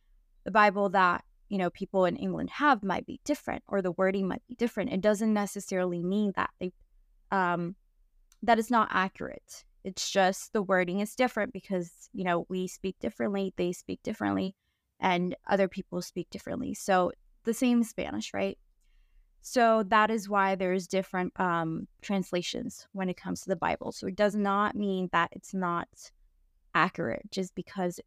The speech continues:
it doesn't have the same wording. So, uh, going back to Bible study or, or,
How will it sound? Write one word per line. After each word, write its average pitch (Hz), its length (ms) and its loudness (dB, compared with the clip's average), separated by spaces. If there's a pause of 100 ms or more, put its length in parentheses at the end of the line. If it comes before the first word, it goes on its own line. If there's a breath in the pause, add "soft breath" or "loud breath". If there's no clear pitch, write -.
it 185 80 -8
doesn't 175 320 2 (240)
have 160 200 0 (500)
the 190 80 -8
same 170 520 -2 (160)
wording. 175 480 -2 (1400)
So, - 460 2 (560)
uh, 196 320 4 (220)
going 226 320 4
back - 320 -2
to 190 160 -6
Bible 165 280 0
study 175 400 -2
or, 165 120 0
or, 165 400 -4